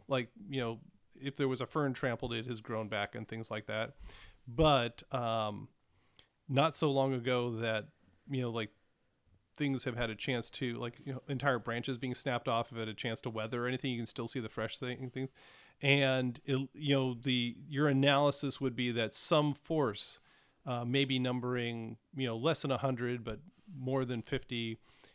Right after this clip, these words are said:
came through here. And as you get closer to the tunnel entrance,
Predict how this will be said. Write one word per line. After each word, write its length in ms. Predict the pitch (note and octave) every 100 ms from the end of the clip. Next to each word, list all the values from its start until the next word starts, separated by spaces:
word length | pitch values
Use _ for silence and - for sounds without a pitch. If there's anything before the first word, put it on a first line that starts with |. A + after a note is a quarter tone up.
| _
came 260 | - E3 C#3
through 240 | - D#3
here. 220 | C#3 B2+ A2+
And 120 | C3
as 220 | C3+ C3
you 80 | D3
get 160 | C#3
closer 320 | - F3 E3 D3+
to 80 |
the 80 | C3
tunnel 300 | C3 D#3 C3+
entrance, 500 | C3+ D3 C3+ A2+ -